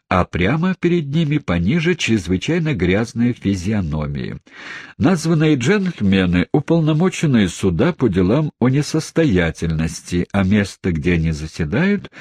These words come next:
и есть суд по делам о несостоятельности. Замечательна судьба этого суда, который в настоящее время и с незапамятных времен считается и признан с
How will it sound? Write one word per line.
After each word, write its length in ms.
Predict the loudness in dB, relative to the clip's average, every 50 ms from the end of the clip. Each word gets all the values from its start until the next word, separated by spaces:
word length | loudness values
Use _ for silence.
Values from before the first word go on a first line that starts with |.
| -20 -20 -20 -4 _
и 100 | 2 4
есть 280 | 4 4 4 2 0
суд 360 | -4 -10 -4 0 0 0 0 -2 _
по 140 | 0 2 2
делам 520 | 2 2 0 0 2 2 2 0 0 -2 -6 -8 _
о 220 | 0 0 0 0 0
несостоятельности. 1600 | 0 0 0 0 0 -4 -4 -6 -4 -2 0 0 2 2 0 -2 -4 -6 -6 -6 -6 -4 -6 -6 -8 -10 -14 -12 -10 -10 -10 -10 -12 _ _ _ _ _ _ -20 -20 -20 -20 -20 -20 -20 -18 -18 -18 -10
Замечательна 680 | -2 2 2 4 4 2 2 0 -2 -2 -2 -2 -2 -2
судьба 520 | -2 0 -2 0 0 2 2 2 2 2 2
этого 360 | 0 0 0 0 -2 -4 -4
суда, 460 | -4 -4 -4 -2 -2 0 0 0 0 0
который 600 | 0 -2 -2 0 0 0 2 2 2 2 0 0
в 100 | 0 0
настоящее 720 | 0 0 0 0 0 2 2 2 0 -2 -4 -2 -2 0
время 340 | 2 2 2 2 2 0
и 220 | 0 0 0 0 0
с 140 | 0 0 0
незапамятных 960 | 0 2 2 2 0 0 0 -2 0 0 -2 -4 -6 _ -4 -4 -4 -2 -2
времен 460 | 0 2 2 2 2 0 0 0 -2
считается 840 | -4 -4 -6 -6 -4 -2 -2 0 0 -2 -4 -6 -10 -4 -2 -2 -2
и 200 | 0 0 0 0
признан 580 | 0 0 -2 0 0 -2 -2 -2 -2 -2 -2 -2
с 180 | -4 -10 -12